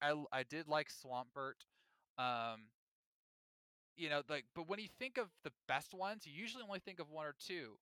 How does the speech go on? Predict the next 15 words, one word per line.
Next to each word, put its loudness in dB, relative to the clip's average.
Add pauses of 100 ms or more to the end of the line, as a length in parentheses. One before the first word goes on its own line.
(120)
Whereas 4
in -16
the, -20
the -10
fire 6
types, 0
you -12
think -6
of, -2
like, -6 (200)
multiple. -4
You -12
can -8 (320)
easily 0
name 2